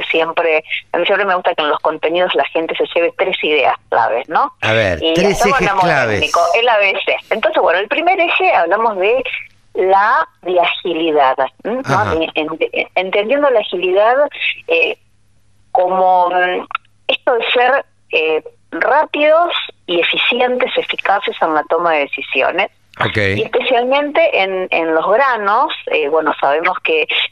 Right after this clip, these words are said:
Speaker 1: cuánto le duele al productor, ¿no es cierto?, cuando fija un precio y posteriormente ese precio aumenta, ¿no? Entonces ese dolor llega tan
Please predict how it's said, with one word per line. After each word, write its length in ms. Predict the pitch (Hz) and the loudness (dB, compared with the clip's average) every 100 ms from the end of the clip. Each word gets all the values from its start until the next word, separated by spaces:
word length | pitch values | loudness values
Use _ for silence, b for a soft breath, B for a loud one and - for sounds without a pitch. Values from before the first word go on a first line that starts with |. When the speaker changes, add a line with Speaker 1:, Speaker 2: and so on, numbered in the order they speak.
| _ | _
Speaker 1:
cuánto 380 | 190 226 247 233 | 0 0 2 0
le 320 | 185 160 156 | 0 0 0
duele 520 | 156 196 311 262 190 170 | 2 2 4 2 2 2
al 140 | 160 | 2
productor, 840 | - 160 151 147 _ 170 170 170 170 | 0 2 2 0 _ 2 4 4 2
¿no 100 | 151 | 0
es 80 | - | 0
cierto?, 300 | 160 165 160 | 0 0 0
cuando 300 | 147 151 147 | 0 0 -2
fija 320 | - 156 170 | -2 0 0
un 180 | 160 160 | -2 -2
precio 540 | 196 208 233 - 208 | -2 0 -2 0 0
y 80 | 170 | 0
posteriormente 1120 | - 135 - 147 151 151 156 165 165 180 170 - B B - | -2 -4 -2 0 0 0 -2 -2 -2 0 0 0 B B -2
ese 360 | 175 - - | -2 0 -2
precio 420 | - 156 147 - | 0 0 0 2
aumenta, 640 | 139 147 143 127 120 123 135 | 2 0 0 -2 -2 -2 -2
¿no? 160 | 160 | 0
Entonces 380 | 233 - 294 - | -2 -2 -2 -4
ese 240 | 240 240 247 | -4 0 2
dolor 400 | 220 214 240 262 240 | 4 4 2 2 0
llega 220 | 233 233 - | -2 -4 -2
tan 260 | - 294 285 | 0 0 -2